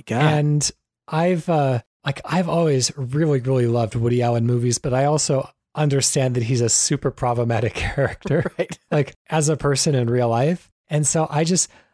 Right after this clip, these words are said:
Speaker 2: I don't know what to make of it as, you know, a, a kind of conscionable, progressive young individual trying to do my best <laughs> to, I don't know, manage my level of harm in the world.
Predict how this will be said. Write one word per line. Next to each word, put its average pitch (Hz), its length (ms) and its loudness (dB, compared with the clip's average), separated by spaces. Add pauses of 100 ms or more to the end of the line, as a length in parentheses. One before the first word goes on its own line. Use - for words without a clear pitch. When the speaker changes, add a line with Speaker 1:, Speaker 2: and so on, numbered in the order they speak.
(200)
Speaker 2:
I 160 80 0
don't 170 320 0
know 180 180 2
what 170 200 0
to 147 120 0
make 147 240 0
of 120 120 0
it 117 260 0
as, 143 640 0 (160)
you 202 140 -2
know, 151 180 2
a, 139 120 2 (140)
a 160 160 0 (220)
kind 170 180 -2
of 147 100 0
conscionable, 139 960 0 (400)
progressive 143 560 0
young 139 220 2
individual 135 640 0
trying 139 400 0
to 123 400 2
do 156 160 0
my 143 120 2
best 131 520 0 (520)
<laughs> - 520 -18
to, 135 500 2 (240)
I 147 80 -2
don't 123 100 0
know, 107 180 -2
manage 143 480 0
my 143 120 2
level 131 340 0
of 110 80 -4
harm 135 300 0
in 160 100 0
the 156 80 2
world. 160 320 0